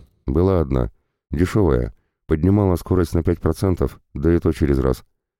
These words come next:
вспомнил Себастьян, тыкая в причудливый шрам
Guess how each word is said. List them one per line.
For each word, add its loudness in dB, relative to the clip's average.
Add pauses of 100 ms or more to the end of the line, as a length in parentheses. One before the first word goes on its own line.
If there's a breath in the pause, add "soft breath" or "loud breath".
(100)
вспомнил 0
Себастьян, -2 (400)
тыкая 2
в -6
причудливый 2
шрам -2